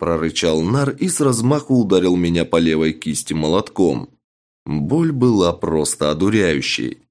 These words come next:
Я с ужасом смотрела на свои скрюченные пальцы и искорёженную руку. Она начала меняться и снова вернулась в норму. «Боль как настоящая!» –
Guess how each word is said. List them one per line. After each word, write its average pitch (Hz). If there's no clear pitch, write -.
Я 160
с -
ужасом 143
смотрела 120
на 107
свои 92
скрюченные 82
пальцы 147
и 170
искорёженную 90
руку. 98
Она 143
начала 135
меняться 123
и -
снова 120
вернулась 101
в 131
норму. 85
«Боль 139
как 135
настоящая!» – 151